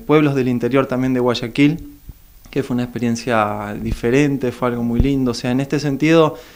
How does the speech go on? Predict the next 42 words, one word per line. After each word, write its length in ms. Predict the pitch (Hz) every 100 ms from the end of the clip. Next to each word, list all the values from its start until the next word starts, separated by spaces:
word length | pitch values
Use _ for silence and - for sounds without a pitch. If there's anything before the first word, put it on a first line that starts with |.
| - - -
eh, 680 | 135 127 123 120 120 120 120 -
tuve 200 | 143 143
públicos 480 | 143 151 156 143 127
distintos 540 | 120 - 160 160 143
en 100 | 139
cada 220 | 135 143
uno 160 | 147 143
de 60 | 139
los, 280 | 131 113 123
de 200 | 123 120
los 160 | 120
shows 320 | - 165 175
y 140 | 147 131
eso 240 | 135 139
también 480 | 131 127 135 131 123
a 80 | 123
uno 200 | 127 127
le 100 | 123
genera, 540 | - 131 131 127 123 - - - -
eh, 180 | 123 120
un 140 | 127 127
aprendizaje 640 | 117 117 117 - 131 120
y 20 |
una 140 | 120 117
experiencia 580 | 120 117 120 120 113 110
bárbara 520 | 113 127 123 117 120
porque, 640 | 120 110 117 113 113 110
eh, 240 | - - -
me 160 | -
fui 140 | - 135
contento 580 | 135 131 139 139 123 117
en 140 | 117
cada 200 | 123 131
uno 120 | 131
de 80 | 131
esos 220 | 127 120
lugares, 320 | 123 131 139 135
creo 160 | 123
que 80 | 120
la 100 | 117
gente 300 | 131 127 123
quedó, 420 | 117 117 120 117